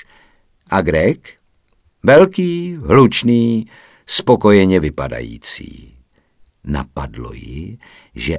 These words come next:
on i jeho žena jsou asi Kanaďané nebo Američané. Na okamžik pohlédla i na majora Palgravea. Jejímu bystrému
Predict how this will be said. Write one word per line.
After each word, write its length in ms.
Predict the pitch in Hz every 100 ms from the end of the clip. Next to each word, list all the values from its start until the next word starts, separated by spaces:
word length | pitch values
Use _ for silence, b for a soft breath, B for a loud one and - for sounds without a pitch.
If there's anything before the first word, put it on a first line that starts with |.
| -
on 280 | 135 180
i 160 | 151 85
jeho 400 | 69 90 175 151
žena 320 | 73 80 107
jsou 420 | 160 - 165 170 -
asi 800 | 76 67 - - 78 98 139 208 B B B B _
Kanaďané 840 | 85 95 95 85 98 101 104 123
nebo 440 | 139 143 143 151 -
Američané. 960 | 190 220 151 92 - - 55 107 - - - _ _ _ _ _ _ _ _ _ _ B B B B B -
Na 260 | 71 -
okamžik 500 | 214 - 214 196 131
pohlédla 640 | - 135 175 170 156 156 -
i 140 | 107
na 200 | 78 76
majora 480 | 98 101 101 95 92 -
Palgravea. 880 | - 73 60 64 - 57 57 - - _ _ _ _ _ _ _ _ _ _ _ _
Jejímu 460 | - 80 71 69 67
bystrému 720 | 58 78 - - 78 76 76